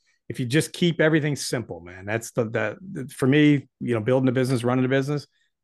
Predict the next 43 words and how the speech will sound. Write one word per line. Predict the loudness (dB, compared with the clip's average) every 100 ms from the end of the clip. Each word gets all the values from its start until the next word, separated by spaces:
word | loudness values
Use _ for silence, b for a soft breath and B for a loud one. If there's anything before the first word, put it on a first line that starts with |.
| _
just | -18 -8
keep | -4
it | -4
simple. | -4 -4 -6 -12 _ _ -12
And, | -10 -8
and | -8
if | -6
you | -6
just | -2
do | 2
the | 2
basic | 2 2 0 2
things, | 2 4 0 -2 b b b _ -6
uh, | -6
and | -4
they're | -2
not | -2 -2
hard | 0 0
things | 0 -2 0
to | 0
learn, | 0 0 -2
they're | -4 -4
all | -4
skills | -4 -6 -6
we | -2 -2
all | -2
have | -4 -6 -8
because | -10 -10
we | -8
use | -6
them | -4 -4
in |
our | -4 -4
regular | -4 -4 -6
day-to-day | -6 -6 -6 -6
life. | -6 -6
If | -8 -18 _ _
you | -6
just | -4
do | 2
those | 4 4
things, | 4 0 0 -4 -10 -12
uh, | -8 -6 -6